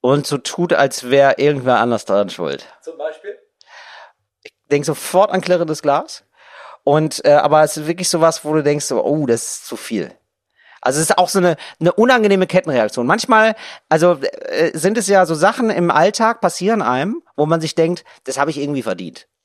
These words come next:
Speaker 1: Da hab ich dieses Klavier blöd hingestellt, klar laufe ich da mal gegen. Aber, ähm, es gibt so Momente, der, es gibt da
Speaker 2: Kurze Zwischenfrage, wann das letzte Mal hast du ein Klavier irgendwo blöd hingestellt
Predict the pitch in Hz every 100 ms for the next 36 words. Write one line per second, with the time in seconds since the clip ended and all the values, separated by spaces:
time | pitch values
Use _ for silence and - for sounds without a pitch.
0 | _ - - 135 185 - 180 165 - 156
1 | 143 143 202 226 151 175 165 214 214 -
2 | 185 196 196 - 160 180 160 156 151 135
3 | 131 120 101 - _ _ _ - - -
4 | - 156 180 180 - 160 160 165 - 240
5 | 214 190 180 233 202 175 - 175 247 240
6 | 208 - - _ - 202 - 143 127 120
7 | 113 196 226 - 190 196 160 151 151 147
8 | 131 165 147 - 147 123 170 165 135 170
9 | 202 170 156 135 151 160 143 143 139 -
10 | 110 104